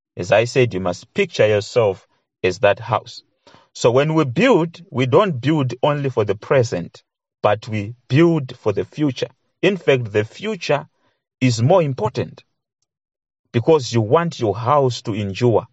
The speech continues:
You don't build for today, but you build for the future.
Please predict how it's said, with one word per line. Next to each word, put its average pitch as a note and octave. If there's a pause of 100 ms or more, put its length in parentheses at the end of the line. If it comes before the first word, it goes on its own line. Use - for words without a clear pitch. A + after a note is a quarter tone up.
(1500)
You C3
don't E3+
build C#3+
for B2+
today, B2 (380)
but A#2
you B2
build C#3
for -
the G#2+
future. D#3+